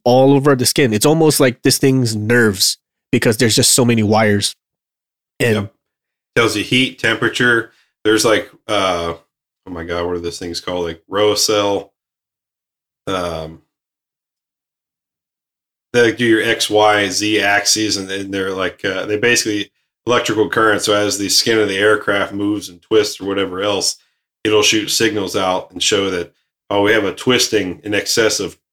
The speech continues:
Speaker 2: uh, twisting in this area, in excess of, you know, skin stretching." You know, the skin stretching due to the speed and the heat generated by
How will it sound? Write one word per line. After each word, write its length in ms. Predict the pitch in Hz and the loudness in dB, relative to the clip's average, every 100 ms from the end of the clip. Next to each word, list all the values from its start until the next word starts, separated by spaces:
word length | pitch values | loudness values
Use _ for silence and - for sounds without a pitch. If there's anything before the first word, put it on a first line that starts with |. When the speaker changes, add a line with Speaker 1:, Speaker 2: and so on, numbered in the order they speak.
| - | -8
Speaker 2:
uh, 200 | 101 90 | -8 -8
twisting 480 | - 123 117 104 95 | -2 0 0 -2 -4
in 120 | 95 | -6
this 180 | 92 - | -4 -4
area, 340 | 98 95 90 | -2 -4 -4
in 80 | 92 | -8
excess 380 | 87 110 101 95 | -6 -4 -4 -4
of, 160 | 85 _ _ _ _ _ - | -12 _ _ _ _ _ -8
you 80 | |
know, 180 | 92 82 - | -6 -6 -2
skin 440 | - - 120 110 | -2 0 0 0
stretching." 560 | 104 104 87 - 82 - _ | 0 0 -2 -4 -8 -12 _
You 100 | 107 | -8
know, 80 | 92 | -4
the 60 | 85 | -2
skin 320 | - 107 101 | 0 0 -2
stretching 640 | - 107 104 101 95 90 _ _ _ _ - | -2 0 0 -2 -6 -10 _ _ _ _ 0
due 140 | 110 | 2
to 80 | 104 | 2
the 120 | 98 | 0
speed 520 | - - 110 110 110 107 101 | -2 0 2 4 2 0 -8
and 160 | 92 | -8
the 60 | 90 | -6
heat 380 | 117 117 104 _ - | -4 -4 -6 _ -6
generated 600 | 110 110 104 98 95 90 | 0 0 2 -2 -4 -4
by 440 | 92 90 90 87 | -4 -4 -6 -10